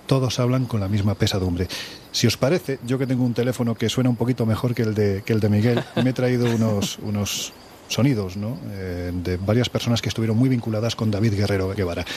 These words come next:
Vamos a escuchar lo que opinaba el director del Colegio Divino Pastor, que era donde estudiaba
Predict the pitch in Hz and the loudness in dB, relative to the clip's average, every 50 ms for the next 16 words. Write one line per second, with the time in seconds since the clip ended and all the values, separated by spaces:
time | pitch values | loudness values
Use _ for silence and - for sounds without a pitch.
0 | - - - - - - - - 147 165 175 - 139 - 131 120 - 147 151 - | -6 -6 -6 -6 -8 -10 -2 0 0 2 2 -2 0 -2 -2 -2 -2 -4 -6 -4
1 | - 101 92 - - 95 95 101 - 110 104 117 107 120 123 131 135 - - - | -6 -6 -6 -4 -2 -2 -2 0 -2 0 0 2 2 2 2 0 -2 -4 -6 -4
2 | - 123 120 120 110 120 117 113 - - - 170 165 165 - - - 123 107 120 | -2 0 0 0 0 0 -2 -2 -6 -2 0 0 0 0 -6 -10 -12 -8 -6 -4
3 | 117 113 - - 113 135 123 - - 143 139 - 127 117 107 113 117 127 156 143 | -6 -6 -6 -4 -4 -4 -4 -2 -2 -2 -2 -2 -6 -4 -2 0 2 2 2 2
4 | 131 117 - 101 95 - - - - 175 - - - 135 139 131 143 147 147 123 | 2 0 -2 -6 -6 -6 -2 -2 -2 -2 -2 -4 -4 -2 0 0 -2 -2 -4 -4
5 | 127 113 - - - - 113 104 107 127 156 156 123 101 | -6 -6 -8 -10 -6 -4 -2 2 2 2 2 2 0 -4